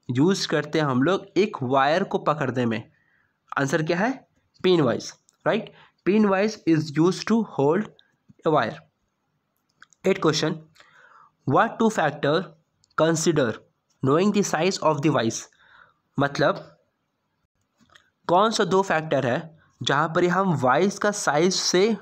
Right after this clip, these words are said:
साइज को डिटरमाइन करेंगे, राइट? First one is width of jaw and second is maximum opening of vice। इसका मतलब क्या होता है? जो हमारा जॉ होता है ना फ्रेंड्स,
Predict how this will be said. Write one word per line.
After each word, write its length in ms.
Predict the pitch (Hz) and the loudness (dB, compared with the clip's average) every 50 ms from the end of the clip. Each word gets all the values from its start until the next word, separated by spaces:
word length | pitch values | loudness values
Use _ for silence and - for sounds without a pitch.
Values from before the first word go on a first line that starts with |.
| - _ - | -8 _ -8
साइज 400 | - - 143 139 165 185 180 - | -4 -2 0 2 2 0 0 0
को 100 | - 190 | 0 2
डिटरमाइन 480 | 165 165 160 156 143 135 131 135 143 143 | 2 2 0 0 0 0 0 0 0 -2
करेंगे, 400 | 143 131 117 113 110 98 107 - - _ _ _ _ _ _ _ _ _ _ _ _ _ _ - | -2 -2 -2 -2 -2 -4 -6 -8 -10 _ _ _ _ _ _ _ _ _ _ _ _ _ _ -6
राइट? 280 | 139 156 196 - - - - - _ _ - - | -4 -4 -4 -6 -8 -14 -20 -20 _ _ -4 -2
First 260 | 185 214 208 - - | -2 -2 -2 -2 -2
one 140 | 165 143 139 | 0 0 2
is 180 | 170 208 202 - - _ _ _ _ _ _ _ _ _ _ _ - | 0 0 -2 -6 -10 _ _ _ _ _ _ _ _ _ _ _ -2
width 300 | 127 165 202 196 - 208 190 | 0 0 0 0 0 -2 -2
of 100 | 165 151 196 | -2 -2 -2
jaw 100 | 208 226 214 - - _ _ _ - - - - | -2 -2 -4 -8 -14 _ _ _ -20 -16 -8 -4
and 140 | 139 143 139 | -2 -2 0
second 360 | 143 156 156 170 170 156 151 | 0 -2 -2 0 0 2 2
is 200 | 151 196 - - - - _ _ _ _ _ - | 2 2 0 -4 -8 -18 _ _ _ _ _ -2
maximum 580 | 131 143 156 - - - 196 196 208 220 220 214 - - | 0 0 0 -2 -2 -2 0 2 2 2 0 -2 0 0
opening 420 | 151 147 151 - 175 196 208 - - 170 | 0 0 0 -2 -2 -2 0 0 0 0
of 120 | 160 135 143 | 0 0 0
vice। 280 | 135 117 104 - - - _ _ _ _ _ _ _ _ _ _ _ _ _ - - _ _ _ _ _ _ - - - _ _ _ _ _ _ _ _ _ _ _ _ _ _ _ _ _ _ _ _ _ _ - | -2 -2 -2 -6 -12 -16 _ _ _ _ _ _ _ _ _ _ _ _ _ -20 -20 _ _ _ _ _ _ -20 -20 -20 _ _ _ _ _ _ _ _ _ _ _ _ _ _ _ _ _ _ _ _ _ _ -6
इसका 200 | 147 151 - 208 | -6 -2 0 0
मतलब 220 | 208 214 196 202 208 | 0 0 -2 -2 0
क्या 140 | - 190 | 2 2
होता 300 | 165 147 139 135 143 147 | 4 2 2 2 2 2
है? 200 | 165 190 202 - - - _ _ _ _ _ | 2 0 -2 -6 -12 -20 _ _ _ _ _
जो 160 | 131 120 175 | -4 -2 0
हमारा 260 | 180 185 185 196 208 196 | 0 2 2 2 2 2
जॉ 240 | 156 151 160 170 175 | 2 2 4 4 4
होता 220 | 160 135 - 160 | 4 2 0 0
है 40 | 180 | -2
ना 80 | 214 214 | -2 -2
फ्रेंड्स, 380 | - 190 143 123 - - - | 0 0 0 0 -2 -4 -6